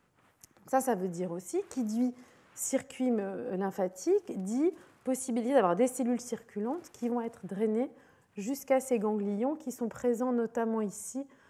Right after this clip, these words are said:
euh, à la base, à la base du cerveau. Donc, dans les méninges, ici, on a, euh, donc les sinus veineux et les circuits, euh, méningés, les, les, les vaisseaux méningés, qui, les vaisseaux, euh, lymphatiques qui sont vraiment, euh, situés à proximité.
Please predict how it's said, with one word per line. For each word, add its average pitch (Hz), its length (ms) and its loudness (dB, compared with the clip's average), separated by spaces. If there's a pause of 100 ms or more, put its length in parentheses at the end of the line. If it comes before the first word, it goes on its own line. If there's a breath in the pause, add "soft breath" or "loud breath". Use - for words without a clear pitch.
(340 soft breath)
euh, 208 220 2
à 208 100 4
la 202 140 4
base, 214 400 4
à 196 260 0
la 190 100 2
base 202 240 0
du 180 120 -10
cerveau. 160 420 -12 (1700 soft breath)
Donc, 220 180 0
dans 302 140 6
les 294 160 8
méninges, 240 580 4
ici, 254 420 -4 (200)
on 226 260 2
a, 240 320 2
euh, 185 160 -2
donc 185 220 -4
les 285 100 2
sinus 240 440 0
veineux 202 520 0 (120)
et 254 120 2
les 240 120 2
circuits, - 760 -6
euh, 185 80 -2
méningés, 196 580 0
les, 240 200 2
les, 185 320 -2 (420 loud breath)
les 208 80 2
vaisseaux 226 340 0
méningés, 220 480 0
qui, 220 220 -12
les 226 140 6
vaisseaux, 233 520 4
euh, 196 40 4
lymphatiques 202 640 -6
qui 208 120 -12
sont 220 180 -6
vraiment, 208 540 -4
euh, 175 100 -4
situés 208 360 -4
à 220 80 -2
proximité. 180 720 -12